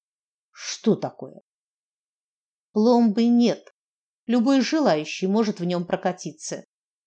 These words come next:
Раздражение комендантши в мгновение испарилось. «Я помню, я сама». И глаза её помутнели. «Пломбы нет», отрезала Лера.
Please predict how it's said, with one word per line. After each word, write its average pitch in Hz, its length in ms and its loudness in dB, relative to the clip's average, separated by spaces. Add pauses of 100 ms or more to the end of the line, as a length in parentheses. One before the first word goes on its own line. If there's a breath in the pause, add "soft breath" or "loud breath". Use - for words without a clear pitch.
(540)
Раздражение 170 760 -2
комендантши 180 680 -4
в 208 40 2
мгновение 180 680 0
испарилось. 156 760 -12 (600)
«Я 160 380 -10
помню, 190 500 0
я 220 180 0
сама». 277 600 -2 (720)
И 202 100 0
глаза 175 460 -2
её 175 280 0
помутнели. 165 800 -8 (1040)
«Пломбы 202 720 0 (220)
нет», 220 440 0 (220)
отрезала 156 600 -6
Лера. 160 340 -10